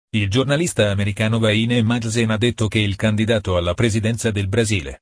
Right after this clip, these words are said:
Eduardo Campos, di recente è morto in un incidente aereo, e che è stato ucciso dalla cia, che è controllata dagli ebrei, e che condivide ogni informazione che ottiene con la Mossad. Da notare anche che la presidentessa Dilma Rousseff,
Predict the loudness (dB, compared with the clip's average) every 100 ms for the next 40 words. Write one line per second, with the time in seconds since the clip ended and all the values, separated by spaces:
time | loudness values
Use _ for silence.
0 | _ -2 0 0 0 0 0 -2 -6 -8
1 | -10 -16 _ -2 0 0 -2 -2 0 -2
2 | 0 -2 -2 -2 0 0 -2 0 0 0
3 | 0 0 0 -4 -6 -10 -10 -4 0 2
4 | 0 0 -2 0 -2 -2 -2 0 0 0
5 | 0 -2 -4 -8 -10 _ -2 -2 -2 -4
6 | 0 0 0 0 0 0 0 0 -2 -2
7 | -8 -14 -4 -2 0 0 0 2 0 0
8 | 0 0 0 0 -2 -2 -2 0 0 0
9 | 0 -2 -2 -2 0 0 -2 -2 -2 -4
10 | -6 -4 -4 -8 -16 _ _ _ _ -2
11 | 0 0 0 0 0 -2 0 0 2 0
12 | 0 -2 0 -2 0 0 0 2 2 2
13 | 0 -4 -6 -8